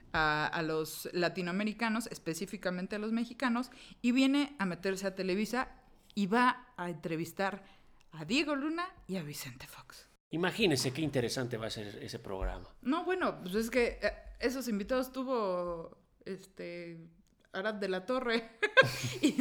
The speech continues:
Speaker 1: tuvo como cuatro programas al aire, va a tronar el señor. ¿Por qué va a entrevistar a Vicente Fox, a Diego Luna, en Televisa? O sea, él, él, él quiere decir que México es Televisa o que Televisa es México.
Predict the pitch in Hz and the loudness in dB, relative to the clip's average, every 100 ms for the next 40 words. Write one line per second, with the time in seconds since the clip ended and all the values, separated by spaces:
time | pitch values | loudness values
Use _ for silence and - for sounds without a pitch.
0 | 220 320 294 269 254 247 277 269 226 240 | 4 6 6 6 6 6 6 6 6 8
1 | 262 277 254 233 233 339 370 277 269 269 | 8 10 8 8 8 8 8 8 8 6
2 | 233 233 311 349 277 233 220 254 277 - | 4 4 4 4 2 0 2 2 2 -2
3 | - - 226 294 320 247 196 202 254 262 | -6 -2 0 2 2 2 0 0 0 0
4 | 220 240 254 226 214 226 - 170 180 240 | 0 0 0 0 -2 -4 -8 -6 -2 0
5 | 220 208 220 285 - - 185 185 180 180 | 0 2 0 -2 -8 -4 0 0 0 0
6 | 185 208 180 151 - - - 233 226 - | 0 -2 -4 -8 -10 -10 -4 0 2 6
7 | 254 254 240 - - 247 269 - 339 339 | 6 8 4 4 0 4 4 4 2 4
8 | 226 208 247 262 262 202 208 233 269 226 | 4 4 0 0 -2 -2 0 -2 0 0
9 | 226 220 170 208 294 381 - - 180 190 | 0 -2 0 -2 -2 -4 -4 -2 0 -2
10 | 208 - 233 208 202 233 269 240 285 | -4 -4 -6 -4 -2 -4 -6 -10 -10